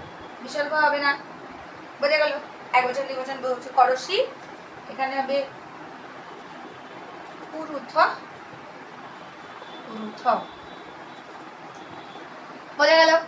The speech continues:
অসুবিধা নেই। এবারে আমরা আসবো প্রথম পুরুষে। প্রথম পুরুষে তাহলে আমরা কি করব?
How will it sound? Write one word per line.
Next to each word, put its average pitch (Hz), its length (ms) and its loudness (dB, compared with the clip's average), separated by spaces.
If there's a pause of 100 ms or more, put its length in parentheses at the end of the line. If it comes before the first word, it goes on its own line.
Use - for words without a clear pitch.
অসুবিধা 311 380 0
নেই। 302 120 0 (500)
এবারে 269 240 2
আমরা 269 240 6
আসবো - 240 2 (800)
প্রথম 330 280 6 (100)
পুরুষে। 330 320 -6 (1500)
প্রথম 311 340 0
পুরুষে 330 260 -8
তাহলে 339 220 -4
আমরা 320 220 -2
কি 339 140 -8
করব? 320 160 0